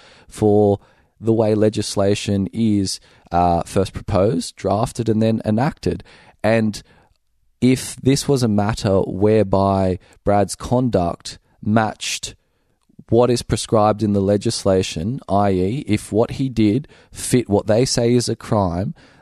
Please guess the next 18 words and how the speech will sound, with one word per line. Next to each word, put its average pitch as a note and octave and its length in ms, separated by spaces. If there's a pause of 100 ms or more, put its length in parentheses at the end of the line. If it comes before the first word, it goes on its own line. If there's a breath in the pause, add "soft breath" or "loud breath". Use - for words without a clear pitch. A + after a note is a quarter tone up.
then A#2+ 180
Brad A2+ 240
and A#2+ 140
I A2+ 160
would G#2 200
be G2+ 160
having G#2+ 300
a G2+ 60
very G#2 280
different G2 360
case C#3 420
where G#2+ 160
I'd G#2+ 180
be G2+ 120
saying, G#2 300
"Mate, G2+ 200
independent G#2+ 680
of F#2 160